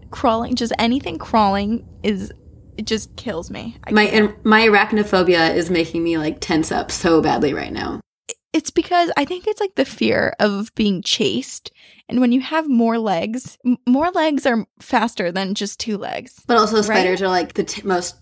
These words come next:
Speaker 2: I don't, does it, I don't even know what it is, but spiders, like, I see one and my whole body clenches up and freezes.
Speaker 1: Yeah.
Speaker 2: And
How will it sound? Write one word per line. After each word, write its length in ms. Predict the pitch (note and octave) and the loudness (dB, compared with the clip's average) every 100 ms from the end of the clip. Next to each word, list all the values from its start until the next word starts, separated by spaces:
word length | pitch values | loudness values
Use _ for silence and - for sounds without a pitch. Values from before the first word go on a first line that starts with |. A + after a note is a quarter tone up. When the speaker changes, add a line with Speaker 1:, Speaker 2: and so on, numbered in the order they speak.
| - | -6
Speaker 2:
I 120 | G3+ | -6
don't, 180 | B3+ G#3+ | -4 -6
does 200 | G#3+ A#3 | -2 -2
it, 100 | B3+ | -2
I 80 | - | 0
don't 120 | C#4 G4 | 2 4
even 200 | G#4 D#4+ | 6 4
know 120 | B3+ | 4
what 180 | F3+ F#3 | 0 -2
it 100 | F3 | 0
is, 160 | F#3 | -2
but 220 | F#3 F3+ | -4 -8
spiders, 640 | - - F#3 G3+ A3+ B3+ C4 | -8 -4 -2 0 0 -2 0
like, 240 | B3 - - - _ _ - | -2 -2 -16 -20 _ _ 0
I 140 | B3+ | 0
see 220 | B3+ G3 | 0 0
one 160 | G3+ A3+ | 2 2
and 100 | G#3+ | 0
my 80 | F#3+ | 0
whole 380 | - - G3 G3 | -4 -4 -4 -2
body 600 | G3 E3 E3+ F#3 F#3 _ _ - | -2 0 2 2 0 _ _ -14
clenches 420 | - F3 F3 F3 | -6 -4 -2 -2
up 160 | E3+ | -2
and 140 | F3+ E3 | -4 -4
freezes. 540 | E3 D#3 F3 F3+ F3+ - | 0 0 0 -2 -4 -10
Speaker 1:
Yeah. 220 | A#3 A3 | -6 0
Speaker 2:
And 300 | A#3 G#3 - | 2 2 -2